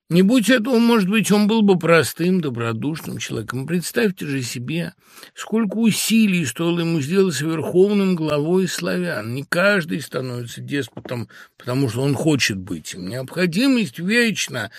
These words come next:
побеждать самого себя, чтобы властвовать над другими, может быть, объясняет и чрезмерный патриотизм императора Николая.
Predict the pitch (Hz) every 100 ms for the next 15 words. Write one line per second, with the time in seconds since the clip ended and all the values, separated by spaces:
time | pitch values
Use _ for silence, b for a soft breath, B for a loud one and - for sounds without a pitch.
0 | B B - 190 233 180 240 254 196 214
1 | 220 226 233 185 214 190 247 226 139 180
2 | 170 208 208 - 156 143 151 147 139 143
3 | 151 220 233 175 117 b b b _ 170
4 | 226 190 202 - 160 139 117 151 147 143
5 | 117 120 113 110 120 117 117 127 123 113
6 | 107 95 98 107 107 101 120 101 98 95
7 | 90 95 92 92 92 90 - 76 85 98